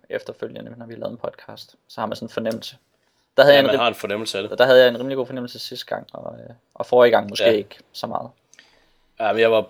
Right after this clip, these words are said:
Speaker 2: pissed off forrige gang, mand.
Speaker 1: Ja, mand.
Speaker 2: <laughs> Nej, måske ikke. Men ja, der er bestemt, man mærker det, altså, når det går bedre end inden. En anden gang.
Speaker 1: Det er det. Og vi skal nok, øh, prøve at give os lidt rap over nallerne, når vi refererer for meget.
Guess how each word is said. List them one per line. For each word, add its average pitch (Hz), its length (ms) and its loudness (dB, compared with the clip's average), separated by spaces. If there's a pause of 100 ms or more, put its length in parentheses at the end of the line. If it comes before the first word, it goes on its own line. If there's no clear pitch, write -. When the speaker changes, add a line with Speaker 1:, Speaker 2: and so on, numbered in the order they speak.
Speaker 2:
pissed - 400 -4
off 113 220 0
forrige 107 380 0
gang, 104 140 -6
mand. 104 160 -4 (180)
Speaker 1:
Ja, 107 200 6
mand. 95 220 0 (520)
Speaker 2:
<laughs> - 1000 2
Nej, 151 260 2
måske 165 320 0
ikke. 170 180 0 (260)
Men 160 200 6
ja, 127 240 6 (160)
der 143 80 8
er 131 220 10
bestemt, 143 320 2
man 123 160 0
mærker 131 260 6
det, 123 160 4 (100)
altså, 101 260 -6 (120)
når 98 100 -4
det 98 220 -2 (320)
går 110 120 2
bedre 104 220 2
end 104 100 -4 (440)
inden. 92 300 -14 (1200)
En 101 100 -6
anden 98 180 -2
gang. 87 280 -8
Speaker 1:
Det 120 60 -6
er 107 40 -4
det. 90 180 -12
Og 117 120 -4
vi 139 40 -4
skal 151 180 0
nok, 151 200 4
øh, 143 160 8
prøve 135 160 4
at 139 60 -6
give 147 80 0
os 143 100 -4
lidt 127 160 -6
rap 120 140 6
over 123 120 4
nallerne, 113 340 -2
når 104 120 -12
vi 110 100 -6
refererer 104 380 -2
for - 120 -18
meget. 113 200 -14